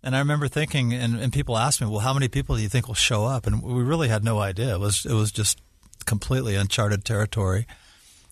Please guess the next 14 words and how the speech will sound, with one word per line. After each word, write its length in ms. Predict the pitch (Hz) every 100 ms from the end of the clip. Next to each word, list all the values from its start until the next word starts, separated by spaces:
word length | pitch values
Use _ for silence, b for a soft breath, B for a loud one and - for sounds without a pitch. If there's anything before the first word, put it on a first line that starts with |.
| -
That 180 | 123 117
first 340 | 151 151 -
year, 140 | 127
twenty 300 | 120 - 123
twenty-one, 500 | 113 123 113 117 117
we 100 | 107
had 260 | 104 104 107
one 260 | 117 117 127
and 100 | 127
a 20 |
half 220 | 117 -
million 240 | 117 110
people 380 | 98 113 101 98
from 400 | - 127 113 104